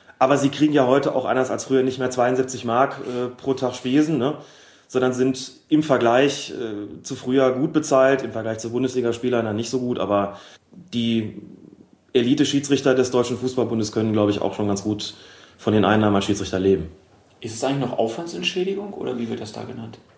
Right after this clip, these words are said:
Speaker 1: Puh, also als Amateurschiedsrichter, Schiedsrichter muss ich's, äh,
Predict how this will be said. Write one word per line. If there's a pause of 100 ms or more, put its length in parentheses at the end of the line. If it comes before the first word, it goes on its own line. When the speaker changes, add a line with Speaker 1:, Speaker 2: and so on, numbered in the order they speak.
(840)
Speaker 1:
Puh, (200)
also (220)
als
Amateurschiedsrichter,
Schiedsrichter
muss
ich's,
äh,